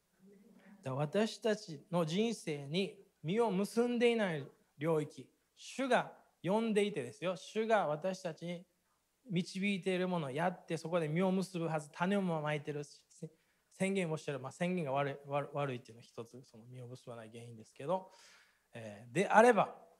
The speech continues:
もっと何かをすればだけを考えない方がいいんです。その問題の源に私たちは行って、それが癒されるように宣言しないといけないんです。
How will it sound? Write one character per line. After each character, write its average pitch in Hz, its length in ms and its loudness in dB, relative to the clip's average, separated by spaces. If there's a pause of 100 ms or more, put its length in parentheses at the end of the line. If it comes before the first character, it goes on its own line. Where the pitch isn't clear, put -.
(760)
も 233 220 6
っ 269 120 -6
と 202 120 4
何 190 280 4
か 185 120 6
を 156 60 4
す - 240 -4
れ 185 160 8
ば 123 200 -2 (500)
だ 165 260 4
け 202 160 6
を 196 100 10
考 170 140 4 (160)
え 170 80 6
な 147 100 2
い 131 40 -2
方 127 120 -2
が 110 100 -10
い 113 40 -12
い - 20 -12
ん - 20 -12
で 101 80 -14
す。 - 140 -20 (260)
そ - 200 2
の 214 260 2 (180)
問 220 440 2
題 220 340 6
の 196 200 2
源 190 580 4
に 185 80 2
私 147 340 -2
た 151 100 -4
ち - 140 -8
は 131 80 -6
行 139 120 -8
っ - 40 -20 (200)
て、 208 260 0 (340)
そ - 200 0
れ 190 120 4
が 180 80 4
癒 175 220 4
さ 170 180 0
れ 160 120 4
る 156 60 0
よ 143 180 0
う 120 40 -6
に 160 300 -4
宣 147 300 -2
言 127 140 -2
し - 140 -12
な 110 80 -8
い 107 60 -14
と 104 100 -16
い 104 60 -14
け 104 80 -16
な 95 80 -18
い 82 40 -20
ん - 40 -20
で - 100 -20
す。 - 180 -20